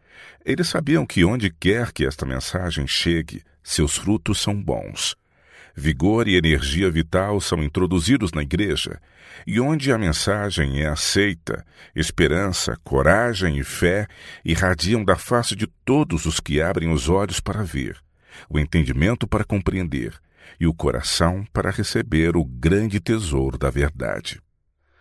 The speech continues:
Temos toda a evidência para saber que o Senhor está usando o irmão Jones, o irmão Waggoner e o professor Prescott, e com essa evidência diante de nós, me dói o coração que qualquer de meus irmãos na fé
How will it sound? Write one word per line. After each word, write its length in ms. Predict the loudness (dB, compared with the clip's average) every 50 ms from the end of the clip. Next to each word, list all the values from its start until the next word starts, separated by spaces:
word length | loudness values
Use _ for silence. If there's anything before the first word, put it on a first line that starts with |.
| _ _ _ _ _ _ _ _ _ _ _ _ _ -4
Temos 280 | -4 -2 -2 -4 -4 -4
toda 280 | -2 -2 0 0 0
a 20 | 0
evidência 560 | 0 0 2 2 2 2 2 0 0 0 0
para 160 | 0 0 0
saber 480 | 0 0 0 0 2 2 2 2 0 0
que 80 | -2
o 60 | -2
Senhor 340 | 0 0 -2 -2 0 0 0
está 220 | 0 -2 -2 -2 -2
usando 540 | -2 -2 -2 0 0 0 0 0 -2 -2
o 40 | -2
irmão 320 | -2 -2 -2 -2 -2 -2 -2
Jones, 640 | 0 0 2 2 2 0 -4 -6 -8 -8 -10 -8
o 100 | -6 -4
irmão 420 | -4 -4 -2 -2 -2 0 2 2 0
Waggoner 500 | 0 0 -2 -6 -6 -8 -8 -10 -12 -16 _ -20 -20 -6 0
e 100 | 2 2
o 80 | 2 2
professor 560 | 2 -2 0 0 0 0 0 0 0 -2 -2
Prescott, 720 | 0 0 2 2 2 0 -2 -4 -8 -10 -12 -12 -12 -12 -14 -14 -16 -18 -16 -14 -6 -4
e 80 | -4
com 180 | -2 0 0 0
essa 220 | 0 0 0 0
evidência 720 | 2 2 0 0 2 0 0 0 0 -2 -2 -2 -2 -2 -4
diante 340 | -2 -2 -2 0 -2 -2 -4
de 140 | -4 -2
nós, 480 | -2 -2 -2 -4 -4 -4 -4 -4 -4 -6 -8 _ _ _ _ _ _ _ -4
me 140 | -2 -2 2
dói 260 | 4 6 6 6 6
o 60 | 4
coração 500 | 4 4 4 4 2 0 0 -2 -2 -2
que 140 | -2 -2 0
qualquer 560 | 2 4 2 2 2 2 2 4 4 2 0
de 100 | -2 -2
meus 260 | 0 2 0 2 0
irmãos 360 | -2 -2 -2 -2 -2 -2 -2
na 140 | -2 -2 -4
fé 340 | -4 0 2 2 2 2 0